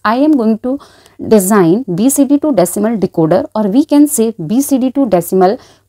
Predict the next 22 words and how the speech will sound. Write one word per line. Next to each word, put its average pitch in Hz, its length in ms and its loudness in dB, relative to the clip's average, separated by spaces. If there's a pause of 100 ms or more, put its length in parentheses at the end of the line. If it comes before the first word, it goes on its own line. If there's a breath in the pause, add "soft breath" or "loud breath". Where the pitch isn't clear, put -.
code 269 180 4 (180)
converter। 151 440 0 (120)
ठीक 311 160 -2
है, 262 100 2 (360 loud breath)
बीसीडी 254 440 2
to 311 160 4
decimal 269 360 2 (140)
means 214 260 0
कि 254 140 -4 (200)
इनपुट 220 340 0
पर 285 140 4
हमारे 254 380 0
बीसीडी 175 300 -2
नंबर्स 240 420 -2
होंगे 247 240 -2 (100)
और 208 200 -4
आउटपुट 285 380 0
पर 233 120 0
हमें 233 260 2
डेसिमल 175 360 2
नंबर्स 165 380 -2
मिलेंगे। 147 280 -2